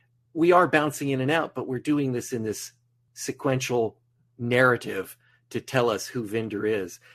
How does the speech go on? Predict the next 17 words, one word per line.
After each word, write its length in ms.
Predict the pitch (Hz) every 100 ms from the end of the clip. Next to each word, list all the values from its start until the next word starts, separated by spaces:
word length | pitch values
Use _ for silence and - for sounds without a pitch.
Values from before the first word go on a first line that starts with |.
| _
And 140 | 127 113
the 60 |
question 460 | - 208 226 - 135
is, 180 | 120 110
is 120 | 101
that 180 | 127 120
just 200 | 160 -
lazy 680 | 107 113 143 151 247 254 _ _ _ _ _
for, 480 | - 147 135 135 -
for 200 | 139 123
doing 300 | 147 156 135
it 160 | 135
differently 500 | 143 151 170 - 156
for 160 | 156 123
Vinder 500 | 107 139 156 156 147
and 140 | 117 101
Dan, 440 | 117 123 139 190